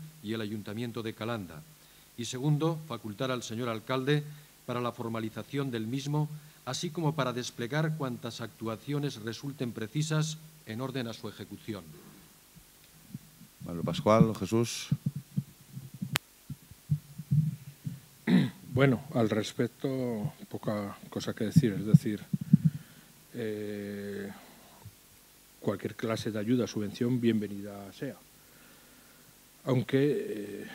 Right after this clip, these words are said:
Speaker 3: debemos de reconocer, creo, por parte de nuestro grupo, que quizás sea una cantidad un poco exigua, eh, por el poderío presupuestario de la Diputación de Teruel.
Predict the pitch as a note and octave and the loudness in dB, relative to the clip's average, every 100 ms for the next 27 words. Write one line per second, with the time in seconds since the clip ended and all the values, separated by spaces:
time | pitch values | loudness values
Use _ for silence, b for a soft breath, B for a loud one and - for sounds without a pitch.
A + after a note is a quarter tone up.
0 | B B B - A#2 G#2+ A2 A2 A2 G#2+ | B B B -8 -4 -2 -2 -2 -2 -4
1 | - G#2+ G#2 C3 C#3 - G#2+ G#2 F#2+ F#2+ | -2 -2 -2 -4 -4 -10 -8 -6 -8 -10
2 | F#2 - - G2 G2+ G2+ - G2+ G2 - | -12 -12 -14 -12 -10 -10 -8 -8 -6 -6
3 | G#2+ - G#2 - G2 G2+ A2+ G2+ G#2 G2+ | -8 -6 -10 -8 -8 -6 -4 -2 -2 -4
4 | G2+ G2+ G#2 G2+ F#2 - - - - A2+ | -6 -6 -8 -8 -12 -18 -20 -20 -12 -10
5 | - - G#2 G#2+ A#2+ - C3 A2+ G#2 A2 | -10 -10 -6 -6 -6 -6 -2 -2 -2 -6
6 | - - - - - - - - - - | -10 -20 -20 -20 -20 -20 -20 -20 -20 -20
7 | - A#2+ F#2+ - F#2 F2+ - B B B | -20 -16 -14 -12 -12 -12 -14 B B B
8 | - G2+ F#2+ F#2 - G2+ G2 G2 G2+ G2+ | -12 -8 -6 -8 -8 -8 -8 -10 -10 -10
9 | G#2 G2 - G#2+ - A2 G#2 G2+ G#2+ G#2+ | -12 -12 -12 -12 -10 -10 -8 -8 -6 -8
10 | G2 G2 F#2+ - G2 G2 G2 F#2 - C3+ | -8 -10 -10 -10 -10 -8 -10 -10 -2 0